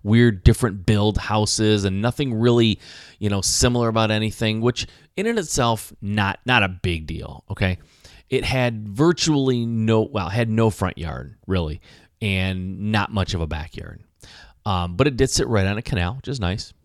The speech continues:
But I also noticed that it sat on a main road, or not on a main road, behind the canal or behind the house, there was, there was a main road, and you could hear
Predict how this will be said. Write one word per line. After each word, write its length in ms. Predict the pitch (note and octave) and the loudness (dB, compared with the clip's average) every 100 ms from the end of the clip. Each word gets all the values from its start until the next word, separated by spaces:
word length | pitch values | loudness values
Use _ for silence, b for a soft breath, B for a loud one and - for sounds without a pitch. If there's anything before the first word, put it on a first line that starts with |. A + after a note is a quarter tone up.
| _ _ B B _ | _ _ B B _
But 100 | A2+ | 0
I 40 | A#2 | 0
also 280 | F3 - | -2 -2
noticed 380 | G3 G#2+ G2 G2 | 0 0 0 0
that 80 | G#2+ | -2
it 80 | - | -2
sat 260 | - F2 | -2 0
on 140 | F2 F#2 | 0 -2
a 40 | |
main 680 | F2+ F2 F2+ F2+ F2+ F2 F#2+ - | -4 -4 -4 -2 -4 -8 -12 -6
road, 320 | A#2 E3 G2+ | -2 0 2
or 260 | C3+ B2+ A#2 | 4 6 4
not 180 | B2 | 2
on 120 | A2 G2 | 0 -2
a 20 | |
main 160 | F2 | -4
road, 240 | E2 D#2 G2 | -8 -10 -4
behind 640 | G2+ - B2+ C3 C3+ A2+ | -2 -2 -2 -2 -2 -2
the 100 | G#2+ | -4
canal 340 | - F#2+ E2 | -2 -4 -4
or 60 | E2+ | -4
behind 460 | E2 - B2 B2+ B2 | -6 -4 -2 -2 -4
the 60 | |
house, 420 | - F2+ F2 - b b - | -6 -6 -6 -8 b b -2
there 100 | A2+ | -2
was, 160 | - | -2
there 160 | - A2 | 0 0
was 100 | G2+ | 0
a 60 | |
main 240 | F#2 F2 F2 | -2 -4 -4
road, 180 | E2 D#2+ B - | -6 -6 B -10
and 120 | G#2+ | -4
you 120 | A2+ | -2
could 100 | G#2+ | -4
hear 640 | - - F3+ E3+ C3 A#2 | -8 -6 -2 0 2 0